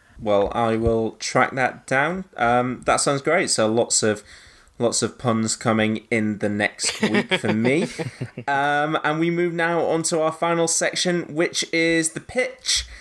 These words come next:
Speaker 1: And guys, given that Punisher is going to be introduced in Daredevil season two,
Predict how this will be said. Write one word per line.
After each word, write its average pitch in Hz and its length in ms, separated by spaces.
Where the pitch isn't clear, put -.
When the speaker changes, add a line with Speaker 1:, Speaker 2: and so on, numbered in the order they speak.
Speaker 1:
And 156 320
guys, 175 400
given 156 300
that - 160
Punisher 135 720
is 110 300
going 107 220
to - 100
be 107 180
introduced 104 720
in - 80
Daredevil 101 440
season 95 360
two, 101 340